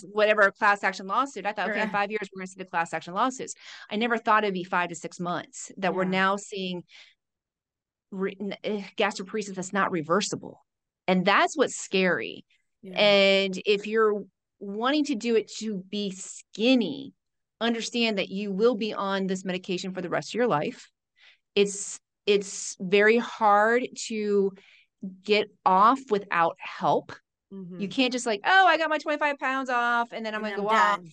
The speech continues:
Speaker 1: And,
Speaker 2: Yeah, absolutely
Speaker 1: and,
Speaker 2: not.
Speaker 1: and
Speaker 2: Yeah.
Speaker 1: because leptin will, that leptin will be, mm, it's gonna, it's gonna
Speaker 2: Correct.
Speaker 1: make you starve
Speaker 2: Yeah.
Speaker 1: and it,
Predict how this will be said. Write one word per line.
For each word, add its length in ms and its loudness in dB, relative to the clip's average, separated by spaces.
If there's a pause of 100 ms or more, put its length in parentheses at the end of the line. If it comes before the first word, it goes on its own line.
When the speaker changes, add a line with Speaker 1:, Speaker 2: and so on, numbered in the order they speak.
(120)
Speaker 1:
And, 140 0
Speaker 2:
Yeah, 200 2
absolutely 440 -2
Speaker 1:
and, 240 -6
Speaker 2:
not. 100 -10
Speaker 1:
and 240 -4
Speaker 2:
Yeah. 100 -4
Speaker 1:
because 320 -2
leptin 480 0
will, 240 2
that 180 0
leptin 580 -6
will 140 -4
be, 300 -6
mm, 460 -2
it's 160 -4
gonna, 380 -6
it's 160 -2
gonna 140 -4
Speaker 2:
Correct. 120 -4
Speaker 1:
make 200 -8
you 120 -16
starve 1080 2
Speaker 2:
Yeah. 180 -4
Speaker 1:
and 120 -4
it, 300 -4